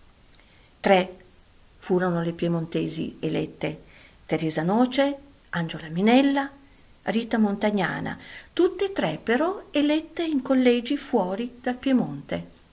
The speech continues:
La più votata fu Rita Montagnana, con quasi sessantanovemila voti di preferenza.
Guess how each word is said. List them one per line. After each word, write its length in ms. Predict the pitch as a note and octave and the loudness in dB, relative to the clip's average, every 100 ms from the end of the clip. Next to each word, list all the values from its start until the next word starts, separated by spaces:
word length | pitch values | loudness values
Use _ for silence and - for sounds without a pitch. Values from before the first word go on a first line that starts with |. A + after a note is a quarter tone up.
| - _ - - | -20 _ -18 -8
La 120 | E3 | -6
più 160 | - | -4
votata 680 | E3 F#3 A3+ G#3 - G3 G#3+ - - - | -2 -2 -2 -2 -4 -8 -8 -14 -20 -20
fu 220 | - - A3+ | -10 0 4
Rita 400 | C#4 E4+ E4 E4 | 4 2 -2 -2
Montagnana, 840 | A3+ A3+ A3+ C4 A3 D#3+ E3 F3+ - - - | -2 -2 2 4 4 2 -6 -8 -12 -20 -10
con 240 | - G3+ | -2 -2
quasi 460 | G3 B3+ F4 F4+ F4 | 2 0 2 0 -2
sessantanovemila 1300 | - G#3 - G#3+ G#3+ G#3+ G#3+ D4 E4 C4 G3+ A3 C#4 | -4 -6 0 0 0 0 2 2 2 2 2 0 0
voti 600 | G3 F3 - C4 - - | -2 -4 -2 -4 -4 -10
di 160 | B3 B3+ | -6 -2
preferenza. 800 | - - A3 D3+ D#3+ D#3 - | -2 -2 -2 -4 -8 -10 -12